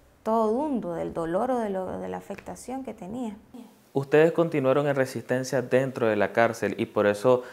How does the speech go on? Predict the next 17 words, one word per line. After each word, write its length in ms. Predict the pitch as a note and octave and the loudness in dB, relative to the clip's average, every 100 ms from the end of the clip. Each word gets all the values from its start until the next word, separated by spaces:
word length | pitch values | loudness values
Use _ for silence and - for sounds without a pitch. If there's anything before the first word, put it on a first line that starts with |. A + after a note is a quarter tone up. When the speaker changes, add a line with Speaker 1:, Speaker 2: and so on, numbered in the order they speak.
| - - | -20 -2
Speaker 2:
realizaron 800 | A2+ A2+ G#2+ - A2 A#2+ A#2+ - | 2 2 2 2 4 4 2 -2
una 260 | A#2 A2+ | -2 0
huelga 400 | G#2+ A#2 A#2 A2+ | 4 4 4 4
de 100 | G#2 | 4
hambre. 380 | A2 A2+ G2 D2+ - - - | 4 2 -2 -6 -8 -2 4
¿Por 180 | A#2+ | 6
qué 80 | - | 8
decidieron 560 | D3 D3 C#3+ B2+ C3 B2 | 8 8 4 2 2 0
hacerlo? 420 | A#2 B2 G#2 F2+ A2+ - - - - - | 0 0 0 -4 -14 -20 -20 -16 -12 -4
Speaker 1:
Decidimos 640 | A3+ A3+ A#3 A#3+ C4 C4 | -2 2 4 4 2 0
hacer 260 | B3+ B3+ B3+ | -2 -2 0
la 140 | B3+ | 2
huelga 280 | A#3+ A#3+ A#3 | 2 2 2
de 140 | A#3 B3+ | 0 0
hambre 220 | A#3+ G3+ - | 0 -4 -4
porque 260 | G3+ - | -4 0
no, 220 | G3+ G3+ | 2 2